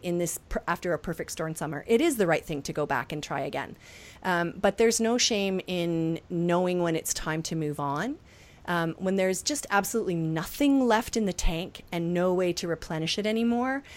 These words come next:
and it's time to move on to something new. So maybe another camp or some other way that you can make a difference in the lives of children and adults. And when you can say it's time and it feels right in your gut, then you need to go, and that's okay.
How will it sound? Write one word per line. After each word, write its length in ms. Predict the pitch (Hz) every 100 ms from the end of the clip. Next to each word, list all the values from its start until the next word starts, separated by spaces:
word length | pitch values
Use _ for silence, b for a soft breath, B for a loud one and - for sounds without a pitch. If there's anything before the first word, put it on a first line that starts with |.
| B B
and 100 | 202
it's 160 | 208 208
time 220 | - 247
to 140 | 247 254
move 160 | 233
on 120 | 214 214
to 100 | -
something 340 | 202 202 202
new. 220 | 294 175
So 240 | - 170 165
maybe 260 | 170 165
another 300 | 156 175 196
camp 500 | 185 - 277 277 - -
or 320 | 190 185 180 - - -
some 380 | - - 226 220
other 280 | 208 208 202
way 200 | 180 170
that 180 | 160
you 120 | 170 170
can 160 | 180
make 160 | 170 160
a 60 |
difference 400 | 165 160 165 156
in 80 | 160
the 100 | 160
lives 420 | 147 156 156 147 -
of 180 | 160
children 400 | - 156 156 151
and 160 | 147 165
adults. 480 | 143 151 69 - - B B B B B B
And 280 | 190 175 185
when 100 | 202
you 100 | 240
can 160 | 262
say 260 | 240 214 196
it's 180 | 180 -
time 440 | - 220 226 220
and 80 | 175
it 120 | -
feels 360 | - 233 233 214
right 200 | 202 196
in 60 |
your 120 | 185
gut, 480 | 170 175 185 - - - - - - - -
then 200 | 185 196
you 60 |
need 200 | 202 202
to 120 | 208
go, 280 | 214 240 202
and 140 | 151 165
that's 220 | 170 -
okay. 540 | 160 - 175 - -